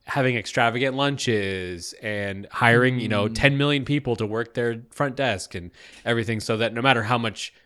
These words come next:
Speaker 1: business they had, they were always losing money. But you also never really get the impression that he's that great of a detective. He's definitely, like,
Speaker 2: Yeah.
Speaker 1: uh, I, I liken David Addison to a better looking Cosmo Kramer from Seinfeld. I'm not sure
Speaker 2: Mm-hmm.
Speaker 1: how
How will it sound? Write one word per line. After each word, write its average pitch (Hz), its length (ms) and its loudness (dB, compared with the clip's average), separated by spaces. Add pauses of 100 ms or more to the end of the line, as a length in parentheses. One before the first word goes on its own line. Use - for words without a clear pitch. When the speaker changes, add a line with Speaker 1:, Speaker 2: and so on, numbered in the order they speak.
(580)
Speaker 1:
business 156 360 2
they 98 140 -4
had, 95 260 -4
they 95 80 -4
were 90 80 -4
always 90 280 -8
losing 98 380 -6
money. 131 360 -8 (460)
But 123 300 2 (300)
you 139 120 2
also 139 380 2
never 110 360 0
really 107 200 -2
get 104 200 -4
the 98 140 -2
impression 95 380 -6
that 90 140 -10
he's 92 180 -10
that 90 140 -6
great 87 180 -10
of 80 80 -14
a 82 60 -12
detective. 78 520 -16
He's 113 200 -8
definitely, 113 360 -4
like, 95 220 -6
Speaker 2:
Yeah. 104 180 0
Speaker 1:
uh, 85 120 -10 (280)
I, 151 260 -2 (680)
I 143 80 0
liken 202 760 0 (280)
David 135 280 2
Addison 139 520 0
to 117 600 -4
a 107 100 -4
better 117 360 0
looking 113 400 -4
Cosmo 101 500 -2
Kramer 107 480 -6
from 95 200 -8
Seinfeld. 117 600 -8
I'm 113 80 -10
not 120 160 -6
sure 101 240 -6
Speaker 2:
Mm-hmm. 135 200 -6
Speaker 1:
how 95 400 -4